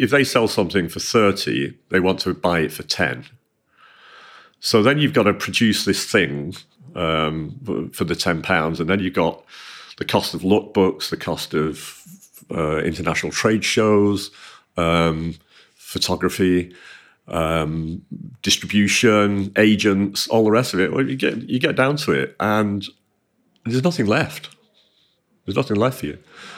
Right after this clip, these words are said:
Um, also, retailers are very slow at paying. So, you know, you can be waiting a couple of months to get your money. Um, they're ruthless about,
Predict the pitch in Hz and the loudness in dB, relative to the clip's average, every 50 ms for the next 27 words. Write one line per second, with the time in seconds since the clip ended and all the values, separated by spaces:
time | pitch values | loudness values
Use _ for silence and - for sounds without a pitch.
0 | - - - _ - 101 98 101 101 101 98 101 104 - - - _ - - 165 | -20 -20 -14 _ 0 2 4 6 6 4 4 2 0 -4 -8 -12 _ 2 2 4
1 | 160 - 135 117 135 151 147 - 117 98 90 92 90 - 101 90 107 107 101 92 | 6 6 4 4 4 4 4 4 4 4 4 4 2 2 0 2 4 4 4 4
2 | - - 101 87 85 76 - - 92 82 80 80 82 107 - - - - - - | 2 2 4 4 4 2 0 -2 -2 0 0 -2 -4 -8 -12 -16 -20 -20 -20 -20
3 | - _ _ _ _ - - - - 87 85 80 76 82 80 - - _ _ _ | -20 _ _ _ _ -12 -6 -2 0 0 0 0 -2 -6 -10 -14 -18 _ _ _
4 | _ - 92 90 82 80 80 82 82 80 - 87 76 85 78 87 87 78 82 78 | _ -8 -6 -4 -2 -2 -2 -2 -4 -4 -6 -6 -4 -2 0 0 0 0 -2 -2
5 | 76 73 76 - 87 - - 80 80 87 80 - - - 80 82 - - 73 73 | -4 -4 -4 -4 -4 -4 -4 -4 -2 -2 -2 -4 -4 -4 -4 -2 -2 -2 -2 -4
6 | 76 71 73 85 110 123 - - - - - - - - - _ _ - 95 92 | -4 -2 -2 -4 -4 -6 -8 -12 -20 -20 -20 -20 -20 -20 -20 _ _ -4 -2 0
7 | 90 90 90 90 87 92 92 - _ _ - - - 110 107 104 98 110 127 139 | 0 2 2 0 0 -2 -8 -10 _ _ -20 -12 -6 -2 -2 0 4 6 8 8
8 | 143 147 - - 101 95 87 - - 98 - 90 87 85 80 78 76 - - - | 8 6 2 0 2 2 2 2 0 0 2 2 2 2 2 0 0 -2 -6 -10